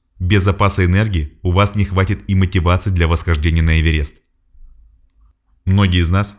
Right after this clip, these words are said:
вечно откладывают выполнение важных задач, потому что чувствуют себя слишком утомлёнными.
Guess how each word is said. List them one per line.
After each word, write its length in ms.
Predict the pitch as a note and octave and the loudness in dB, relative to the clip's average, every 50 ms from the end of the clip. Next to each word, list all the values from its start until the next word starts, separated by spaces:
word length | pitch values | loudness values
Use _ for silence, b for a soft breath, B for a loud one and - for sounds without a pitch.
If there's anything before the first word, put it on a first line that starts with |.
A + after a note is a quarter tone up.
| _ _ - | _ _ -8
вечно 420 | E2 D#2+ F#2 F2 E2+ - - G2 | -6 -2 -2 -2 -2 -4 -6 -8
откладывают 540 | - - F#2 - - D#2+ D#2+ E2 E2 E2 - | -6 -8 -8 -6 -4 -2 0 0 0 -2 -2
выполнение 480 | F2 D2+ - E2 D#2 D#2+ D#2+ D#2+ E2 D#2 | -4 -4 -2 -2 0 0 0 0 0 0
важных 320 | D#2 E2+ D2+ D2 E2 D2+ | 0 0 0 0 -2 -2
задач, 400 | D2+ D#2+ D2+ D2+ C#2+ - - - _ _ _ _ _ | -2 0 -2 -2 -4 -4 -8 -14 _ _ _ _ _
потому 340 | - E2 D2+ F2+ F2+ F#2 F#2 | -6 -4 0 0 0 0 0
что 160 | - - E2 | 0 -2 -4
чувствуют 420 | - - F2+ F2 - - F#2 F2+ | -4 -2 -4 -4 -2 -4 -4 -4
себя 200 | - F#2+ F2+ F#2 | -4 -4 -4 -4
слишком 420 | F2+ - E2 D#2+ D#2 - - E2+ E2 | -4 -4 -4 -6 -4 -4 -4 -4 -2
утомлёнными. 560 | D#2 E2 E2 E2 D#2 D#2 D2 C#2 C#2 D2+ | -2 -2 -2 0 0 -2 -2 -4 -6 -8